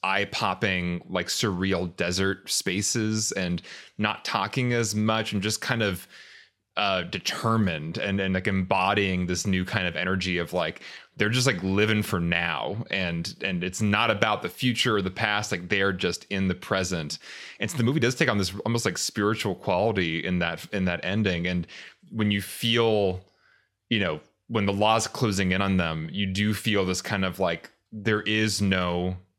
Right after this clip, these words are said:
way out now. And so when Thelma says, like, "Let's keep going," it, it really hit me. It was just like, it's like, I don't want to go back. I don't want to, like, we found this, like, amazing,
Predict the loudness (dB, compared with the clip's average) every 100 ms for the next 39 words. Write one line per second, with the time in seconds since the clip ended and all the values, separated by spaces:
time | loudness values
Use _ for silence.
0 | _ 0 2 2 0 -2 -2 -2 -4 -4
1 | -4 -6 -6 -4 -2 0 0 0 0 0
2 | -2 -6 -18 -20 _ _ 0 2 4 2
3 | 2 2 2 0 -4 -12 _ -4 -4 -6
4 | -2 0 2 0 0 0 0 0 2 0
5 | -2 -6 -10 -16 -20 _ -6 -4 -2 -2
6 | -2 0 2 4 4 2 2 2 -2 -6
7 | -4 -2 0 -2 0 0 0 -2 -4 -2
8 | -2 -2 0 2 4 4 2 2 2 2
9 | 4 2 2 0 0 0 2 0 0 0
10 | 2 2 0 -2 -14 _ _ _ _ 0
11 | 2 4 4 4 4 4 2 2 2 0
12 | 2 2 2 2 2 2 2 2 0 -2